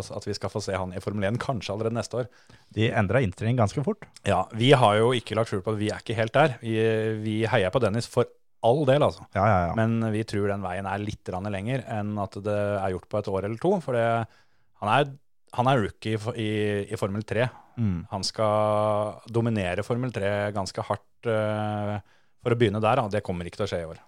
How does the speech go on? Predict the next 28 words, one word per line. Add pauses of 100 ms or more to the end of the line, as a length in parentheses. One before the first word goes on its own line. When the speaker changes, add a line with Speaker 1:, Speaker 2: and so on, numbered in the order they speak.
(140)
Speaker 2:
Nei, (260)
det, (220)
det
gjør
ikke.
Han, (100)
eh, (120)
kan (100)
klare
en
seier
eller
to, (400)
tror
Speaker 1:
Ja,
Speaker 2:
jeg.
Speaker 1:
ja,
ja,
ja.
Speaker 2:
Han
Speaker 1:
Altså,
Speaker 2:
kan,
Speaker 1:
han,
Speaker 2:
eh,
Speaker 1:
han
er
kjapp,
da,